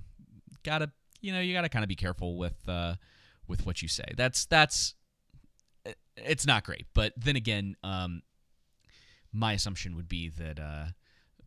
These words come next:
uh, Governor Hochul is not a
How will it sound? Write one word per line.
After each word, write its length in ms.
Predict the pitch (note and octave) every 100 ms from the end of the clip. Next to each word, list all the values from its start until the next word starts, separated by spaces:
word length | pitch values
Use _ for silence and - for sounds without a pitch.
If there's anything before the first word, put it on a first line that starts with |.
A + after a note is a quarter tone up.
| - _ -
uh, 140 | D2+
Governor 240 | F2 F#2 E2+
Hochul 320 | F2 D#2+ E2
is 140 | D#2+
not 640 | E2+ F2 E2+ D#2 D2 - - - _ _ _ _ _ _ _
a 240 | D#2 C#2